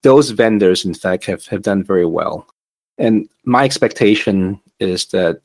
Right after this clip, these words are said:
as a vaccine hopefully becomes available or viable in the next six to eighteen months, that we'll see a shift to hybrid models. So you see s-, you know, a mix of work from home, a mix of work from anywhere, and, and, and some will head back to the office. I think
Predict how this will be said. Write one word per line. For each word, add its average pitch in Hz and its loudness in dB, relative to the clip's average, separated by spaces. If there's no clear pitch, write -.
as - -4
a 104 -2
vaccine 101 0
hopefully 101 0
becomes 95 -4
available 92 2
or 82 0
viable 87 0
in 90 0
the 85 0
next 87 -4
six - -4
to 90 -2
eighteen 90 -2
months, 98 0
that 113 4
we'll 120 6
see 131 4
a 107 6
shift - 0
to 98 -4
hybrid 101 -2
models. 90 0
So - -2
you 90 0
see 92 0
s-, - -4
you 127 -2
know, 90 -2
a 113 0
mix 107 2
of 98 2
work 95 0
from 113 -2
home, 95 0
a - -12
mix 101 0
of 101 0
work 95 0
from 95 -2
anywhere, 95 2
and, 82 -4
and, 98 -2
and 101 0
some 107 0
will 95 4
head - -2
back 92 -2
to - -2
the 90 -4
office. 87 0
I - -2
think - -4